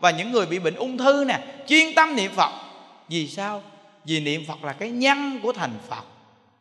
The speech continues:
Còn cuộc đời này chúng ta có gắng gượng để mà sống,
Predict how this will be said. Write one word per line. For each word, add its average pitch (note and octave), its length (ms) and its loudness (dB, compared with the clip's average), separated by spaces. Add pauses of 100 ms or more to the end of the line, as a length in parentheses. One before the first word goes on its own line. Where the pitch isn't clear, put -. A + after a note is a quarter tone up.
(840)
Còn D3+ 160 0
cuộc D3+ 200 -4
đời C#3+ 220 2
này C3 380 -6
chúng G#3 100 -6
ta G#3 140 -8
có A3+ 160 -8
gắng B3+ 420 -2
gượng D3 360 -6
để D#3 120 -8
mà D#3+ 120 -12
sống, G3+ 280 -6